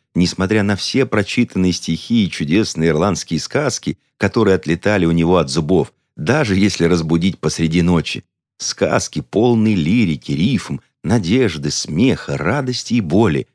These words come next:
завернутых будто рождественские подарки,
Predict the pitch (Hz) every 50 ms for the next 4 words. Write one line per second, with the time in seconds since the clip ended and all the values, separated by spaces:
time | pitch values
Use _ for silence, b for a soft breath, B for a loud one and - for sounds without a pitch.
0 | _ _ _ 73 76 80 98 101 127 165 160 143 139 131 - 127 98 78 73 127
1 | 139 120 - - 98 110 120 101 87 87 107 131 127 - - - 95 90 - -
2 | - 82 78 - 76 73 78 123 151 - 120 - - 110 92